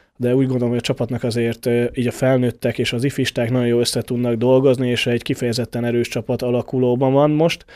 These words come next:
Múlt héten Kisköröst ugye le is győzték, előtte Nemes Nádudvar ellen alul maradtak sajnos, de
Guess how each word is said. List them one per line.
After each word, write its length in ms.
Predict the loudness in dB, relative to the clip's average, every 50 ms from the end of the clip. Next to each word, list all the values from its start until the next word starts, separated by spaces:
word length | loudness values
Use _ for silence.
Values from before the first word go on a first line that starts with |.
| -20 -20 -20 -20 _ _
Múlt 180 | -6 -6 -4 -2
héten 260 | -4 -4 -4 -4 -6
Kisköröst 540 | -4 -4 -6 -4 -4 -6 -4 -4 -4 -6 -6
ugye 160 | -4 -2 0
le 100 | 0 0
is 140 | 0 0 0
győzték, 540 | 0 2 2 2 2 2 4 4 4 2 0 -2
előtte 300 | 0 0 0 -2 -2 -2
Nemes 300 | -2 0 -2 -2 -4 -2
Nádudvar 460 | -2 -2 -2 0 -2 0 0 0 0
ellen 240 | 0 0 0 0 0
alul 200 | 2 2 2 2
maradtak 380 | 2 0 0 -2 -2 -4 -4
sajnos, 380 | -4 -2 -2 -2 0 -2 -2 -2
de 180 | -2 -2 -4